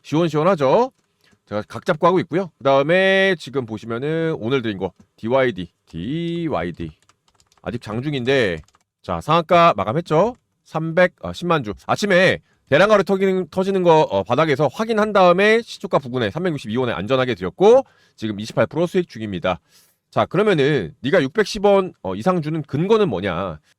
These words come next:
자, 이렇게 자세히 보시면은 바닥에서 과매도, 알에스아이 지표가 이제 과매수, 과매도를 잡아주는 거거든요.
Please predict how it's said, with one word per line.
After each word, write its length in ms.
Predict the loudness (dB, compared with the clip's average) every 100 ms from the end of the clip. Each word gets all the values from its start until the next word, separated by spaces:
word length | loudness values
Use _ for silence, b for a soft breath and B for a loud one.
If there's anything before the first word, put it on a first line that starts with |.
| _
자, 220 | -4 -2
이렇게 240 | -2 -4
자세히 320 | -4 0 0 2
보시면은 580 | 0 -2 -2 -2 -2 -4
바닥에서 440 | 0 2 2 0
과매도, 460 | -2 0 0 0 -2
알에스아이 720 | 0 0 0 2 2 0 -4 -10
지표가 400 | -16 -6 -2 0
이제 140 | 0 -4
과매수, 380 | -4 -2 0 -2
과매도를 340 | -6 -6 -6
잡아주는 420 | -6 -8 -8 -10 -6
거거든요. 380 | -6 -6 -12